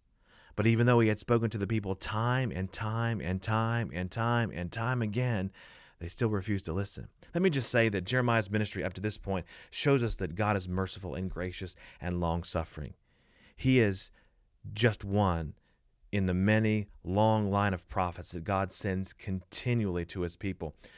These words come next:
for more than four hundred years. The prophets were to remind the people of God's law, to help them turn from their sinful ways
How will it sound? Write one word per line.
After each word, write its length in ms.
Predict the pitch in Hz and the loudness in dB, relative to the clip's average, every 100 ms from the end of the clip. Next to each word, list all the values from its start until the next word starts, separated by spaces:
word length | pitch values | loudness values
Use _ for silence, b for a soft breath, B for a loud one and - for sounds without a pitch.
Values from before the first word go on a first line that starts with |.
| B | B
for 120 | 104 | -4
more 180 | 101 95 | 0 0
than 100 | 85 | -2
four 380 | - 127 131 107 | -4 -2 0 0
hundred 340 | 110 98 90 | -2 -4 -4
years. 400 | 95 90 76 - B B | -4 -4 -6 -12 B B
The 100 | - | -12
prophets 420 | - 135 127 110 | -4 -2 -2 -4
were 120 | 117 107 | -2 -2
to 120 | 113 | -2
remind 560 | 98 90 95 117 139 | -2 0 0 0 0
the 80 | 110 | -2
people 360 | - 104 95 87 | -2 -4 -4 -6
of 100 | 87 | -4
God's 380 | 92 87 87 90 | -2 -2 -4 -4
law, 240 | 85 73 B B - | -4 -4 B B -10
to 100 | 104 | -8
help 320 | 90 127 135 | 0 0 2
them 120 | 104 | -2
turn 380 | 95 - 135 131 | -2 -2 0 0
from 140 | 117 95 | -2 -4
their 100 | 85 | -2
sinful 380 | - 95 98 | -2 -2 -2
ways 280 | 87 85 82 | -2 -2 -4